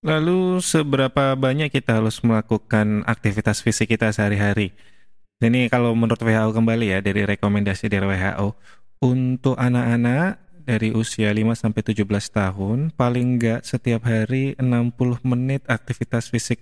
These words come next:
moderate sampai intens.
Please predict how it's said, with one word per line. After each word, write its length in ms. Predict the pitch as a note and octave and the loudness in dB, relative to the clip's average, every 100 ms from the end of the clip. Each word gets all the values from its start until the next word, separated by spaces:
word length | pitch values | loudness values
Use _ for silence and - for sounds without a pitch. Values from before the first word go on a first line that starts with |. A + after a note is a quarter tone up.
| B2+ | 0
moderate 480 | A#2 G#2+ G#2+ C3+ - - - _ _ | 2 2 2 0 -4 -20 -20 _ _
sampai 400 | - C3+ C3 C3 | -2 0 0 -2
intens. 720 | - B2 A#2+ A2 G2 - - | 0 0 2 0 0 -4 -8